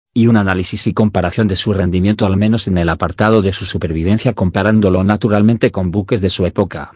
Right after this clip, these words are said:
Ya que cubrimos qué son los estándares comencemos a ver las clases. Naturalmente por el principio siendo esta la clase Nevada.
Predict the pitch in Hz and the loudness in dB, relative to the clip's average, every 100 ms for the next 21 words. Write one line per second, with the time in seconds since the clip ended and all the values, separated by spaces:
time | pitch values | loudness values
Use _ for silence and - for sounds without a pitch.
0 | _ _ _ - 90 90 85 101 104 113 | _ _ _ -4 -4 -4 -4 0 2 2
1 | 113 107 - 143 113 107 - 107 113 113 | 0 -2 0 2 2 -2 0 0 2 0
2 | - 101 95 90 123 131 113 104 123 120 | 0 -2 -2 0 2 2 2 0 2 0
3 | - 92 - 71 - - _ _ _ _ | -2 -6 -6 -12 -12 -16 _ _ _ _
4 | 98 101 107 98 95 92 104 98 90 110 | -2 2 2 4 2 2 0 0 0 0
5 | 107 156 151 151 - 98 101 - 101 95 | 2 2 2 0 0 0 0 0 -2 0
6 | 107 104 90 85 76 73 71 | -2 -2 0 0 -2 -6 -12